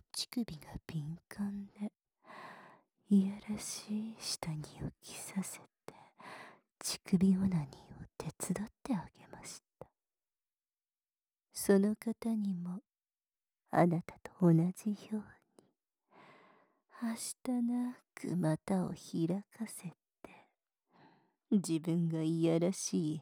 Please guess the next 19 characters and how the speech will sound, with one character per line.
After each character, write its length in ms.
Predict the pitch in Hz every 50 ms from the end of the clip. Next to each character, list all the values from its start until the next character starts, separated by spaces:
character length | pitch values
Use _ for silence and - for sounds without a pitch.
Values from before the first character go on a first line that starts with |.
| - _ _
変 440 | - 170 180 175 165 160 170 180 - _ _ _ _ _ _ _
態 180 | - 226 214 214 - - _ _ _ _ _ _ _ _ _ _ _ _ _ _ _ _ _ _ _ _ -
と 100 | - 165 156 156 151 - - - 160
い 40 |
う 80 | 156 151 - _
こ 120 | _ - - - -
と 80 | - -
を 40 | - - _ - _ _ _ _ _ _ _ _ _ _ _ _ _ _ _ _ _ _ _ _ -
自 220 | 170 165 170 156
覚 340 | - - 170 175 - - -
さ 180 | - - 208
せ 160 | 196 - - 208
て 180 | - - 208
あ 100 | 202 196
げ 200 | 185 - 208 196
ま 60 | 185 185 -
し 180 | - - - - _ _ _ _
た。 80 | - - _ _ _ _ _ _ _ _ _ _ _ _ _ _ _ _ _ _ _ _ _ _ _ _ _ _ _
胸 480 | 180 180 180 180 175 180 185 214 240